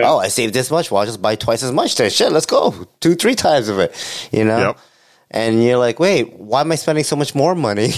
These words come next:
Speaker 1: <laughs>
Speaker 2: But since you're also expected to go and have your aircraft and, uh, everything running correctly for, or for whatever, you know, whatever you're, uh, sponsored by, you're expected to have that
Speaker 1: Mm-hmm.
Speaker 2: thing going for the events and support.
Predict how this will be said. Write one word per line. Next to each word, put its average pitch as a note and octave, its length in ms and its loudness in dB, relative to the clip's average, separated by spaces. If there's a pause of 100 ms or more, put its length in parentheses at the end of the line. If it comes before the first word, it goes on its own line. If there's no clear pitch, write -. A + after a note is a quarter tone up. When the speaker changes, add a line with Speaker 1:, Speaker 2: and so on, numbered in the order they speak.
(300)
Speaker 1:
<laughs> E3 360 -2
Speaker 2:
But C3 160 0
since C#3 220 0
you're B2+ 100 4
also C#3 240 2
expected A#2+ 540 -2
to G#2+ 40 0
go G#2+ 160 2
and G2+ 80 0
have A#2 240 -2
your G#2 140 2
aircraft G2+ 540 0
and, F#2+ 260 0
uh, G#2 160 4
everything G2 400 2
running B2 300 2
correctly F#2 360 2
for, G2+ 240 2
or F#2+ 200 4
for G2 200 2
whatever, F#2+ 460 2
you G2 80 4
know, F#2 140 4
whatever F#2+ 340 2
you're, F2+ 380 0
uh, F2 200 4
sponsored C3+ 460 0
by, F2 160 4
you're G#2+ 140 4
expected - 400 -2
to E2+ 60 -2
have F2+ 160 2
that F2+ 80 2
Speaker 1:
Mm-hmm. - 80 -2
Speaker 2:
thing F2+ 160 0
going B2+ 260 2
for A#2+ 140 0
the F2 120 2
events E2 400 0
and G2 100 0
support. - 380 0